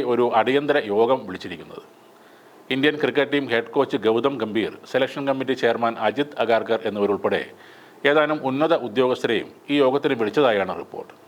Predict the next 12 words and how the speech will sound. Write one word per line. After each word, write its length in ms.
ഗംഭീർ 300
പരിശീലകനായതോടെ 800
ടീമിലെ 280
താരസമ്പ്രദായത്തിനെതിരെ 1120
പരസ്യമായി 480
നിലപാടെടുത്തിരുന്നു. 720
അതിന് 180
പിന്നാലെയാണ് 480
രോഹിത് 280
ശർമ്മയും 340
വിരാട് 300
കോഹ്ലിയും 340